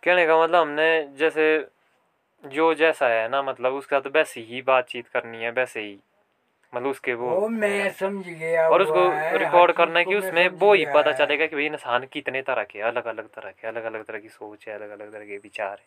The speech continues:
Speaker 1: है।
Speaker 2: बिल्कुल।
Speaker 1: वो, वो चीज़ जो है रिकॉर्ड
Speaker 2: बिल्कुल,
Speaker 1: करनी है
Speaker 2: और, और
Speaker 1: कि
Speaker 2: अलग
Speaker 1: कई
Speaker 2: अलग
Speaker 1: तरह के लोग हैं
Speaker 2: हैं।
Speaker 1: मतलब,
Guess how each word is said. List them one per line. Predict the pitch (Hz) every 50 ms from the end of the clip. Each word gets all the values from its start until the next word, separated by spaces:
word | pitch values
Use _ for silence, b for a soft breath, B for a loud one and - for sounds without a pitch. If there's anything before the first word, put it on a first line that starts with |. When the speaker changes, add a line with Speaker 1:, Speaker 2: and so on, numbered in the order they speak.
| _ -
Speaker 1:
है। | 123 101 98
Speaker 2:
बिल्कुल। | 110 113 117 117 - - 127 156 190
Speaker 1:
वो, | 233 - - 127 147
वो | 143 131 151 185 190 170
चीज़ | - 160 165 156 147
जो | 143 147 156
है | 156 151
रिकॉर्ड | 147 - - 151 143 139 -
Speaker 2:
बिल्कुल, | 190 185 -
Speaker 1:
करनी | - 151 185 226 262 285
है | 277
Speaker 2:
और, | 226 202 202 202
और | 175 147 147 143 156 170 175
Speaker 1:
कि | 180 151
Speaker 2:
अलग | 156 -
Speaker 1:
कई | 175 185 185 180 185
Speaker 2:
अलग | 165
Speaker 1:
तरह | 175 175 165 143
के | - 143
लोग | 135 135 139 135 120 120
हैं | 120
Speaker 2:
हैं। | 123 127
Speaker 1:
मतलब, | 117 - 104